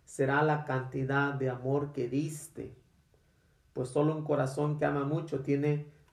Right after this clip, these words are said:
la mejor entrada ante los ojos de Dios. Que este llamado al amor, este llamado a vivir en el encuentro con el amor que es Dios, nos siga iluminando día con día.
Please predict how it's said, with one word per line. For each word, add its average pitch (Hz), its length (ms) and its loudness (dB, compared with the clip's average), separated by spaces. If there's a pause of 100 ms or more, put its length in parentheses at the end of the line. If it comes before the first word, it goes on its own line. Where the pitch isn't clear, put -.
(140)
la 127 160 2
mejor 143 640 0 (680)
entrada 135 560 2
ante 123 200 -6
los 120 220 -10
ojos - 260 -8
de - 140 -8
Dios. - 380 -14 (960)
Que - 340 -6 (180)
este 139 380 2
llamado 143 580 4
al 135 120 2
amor, 156 440 2 (280)
este 135 260 -2
llamado 135 640 0 (440)
a 135 100 -2
vivir 143 380 0
en 139 180 2
el 131 100 2
encuentro 143 720 0
con 135 160 -6
el 123 120 -2
amor 139 440 0
que 135 120 -4
es 127 120 -4
Dios, 139 440 2 (260)
nos 127 180 -12
siga 135 260 2
iluminando 131 640 -2
día 127 360 -6
con - 220 -12
día. 110 220 -12